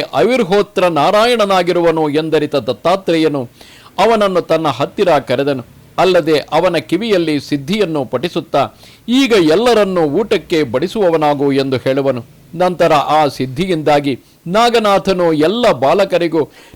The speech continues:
ನಿಜವಾಗಿಯೂ ಮೃಷ್ಟಾನ್ನವನ್ನು ಬಡಿಸ ಹತ್ತಿದನು. ದತ್ತಾತ್ರೇಯನು ಅಲ್ಲಿಂದ ಹೋಗುವಾಗ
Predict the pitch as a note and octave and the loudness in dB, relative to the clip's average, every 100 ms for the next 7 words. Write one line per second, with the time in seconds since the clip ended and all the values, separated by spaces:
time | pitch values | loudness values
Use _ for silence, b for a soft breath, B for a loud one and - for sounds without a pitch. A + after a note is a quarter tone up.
0 | - G#3 A3+ C#4 A#3+ A3+ A3 G3+ F3+ D#3 | -6 -2 0 2 2 0 0 0 0 -4
1 | - G3 G#3+ C4 A3+ G3 F3 D#3 B2 C3 | -4 0 0 0 0 0 0 -4 -2 -4
2 | E3+ E3 C#3+ - D3 C#3+ B2 b b - | -2 -4 -4 -4 -4 -4 -6 b b -6
3 | E3+ G3 G3 F#3 F#3 F3+ F3 E3 D#3 E3 | -4 0 2 0 0 0 2 0 -2 -2
4 | F#3 F3 E3 C#3+ B2+ F#3+ F3+ E3 D#3+ | -2 -2 0 0 0 0 0 0 0